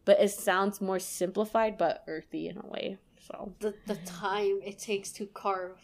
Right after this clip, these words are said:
Speaker 2: and everything, like the Rana too, or no, the, yeah, like, you know how you said they, there was, like, designs on there.
Speaker 1: Mm,
Speaker 2: Just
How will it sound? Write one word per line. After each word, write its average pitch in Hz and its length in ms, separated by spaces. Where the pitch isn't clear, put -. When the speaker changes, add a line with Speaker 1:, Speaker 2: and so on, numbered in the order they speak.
Speaker 2:
and 196 100
everything, 180 600
like 190 240
the 160 340
Rana 175 360
too, 208 320
or 208 160
no, 185 200
the, 170 260
yeah, 185 220
like, 202 180
you 220 60
know 220 120
how 233 60
you 208 160
said 185 240
they, 175 280
there 175 140
was, 175 180
like, 165 200
designs 170 440
on 202 140
there. 247 340
Speaker 1:
Mm, 185 200
Speaker 2:
Just - 80